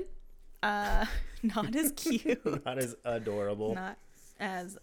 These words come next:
Speaker 1: adorable.
Speaker 2: Oh.
Speaker 1: So this is the rumored conspiracy of the bodies at the bottom of Lake Tahoe. <laughs>
Speaker 2: What?
Speaker 1: Yes.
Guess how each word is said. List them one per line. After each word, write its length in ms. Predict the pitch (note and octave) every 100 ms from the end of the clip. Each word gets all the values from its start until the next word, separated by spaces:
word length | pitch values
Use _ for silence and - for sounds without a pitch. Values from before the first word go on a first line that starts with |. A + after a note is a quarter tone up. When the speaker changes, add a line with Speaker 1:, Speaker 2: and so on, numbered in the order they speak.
| -
Speaker 1:
adorable. 960 | E3+ - A#2 A#1 E2 F#2+ F#2+ D#2+ -
Speaker 2:
Oh. 40 | - - - - - -
Speaker 1:
So 560 | - - A#3 A#3 A3+ - -
this 240 | - G4
is 480 | A4 G#4 G4+ F#4+ C#4+ -
the 680 | G#3 A#3 A#3 A3+ A3 G#3+ G#3 - - - -
rumored 1040 | G3+ G3+ G#3+ G#3+ G#3 G3+ G3+ G3+ F#3+ F#3
conspiracy 1160 | - A3 G#3+ G#3 - - G#3 G#3 G3+ - F#3+ F#3 -
of 540 | - F#3 G#3 G#3 G#3+ G3+ G3+ -
the 380 | - G#3 - G3+ F#3 -
bodies 480 | G#3 A3 A3 A3+ A3
at 120 | -
the 80 | G#3+
bottom 440 | - A#3 A3+ A3
of 140 | G#3+ -
Lake 300 | G#3+ F#3+ G3
Tahoe. 520 | - - F#3 - A3 -
<laughs> 60 | C#4+ - - B4+ G#3+
Speaker 2:
What? 720 | G3+ - B2 F3+ C4 C#4 - -
Speaker 1:
Yes. 560 | G3+ G3 - - -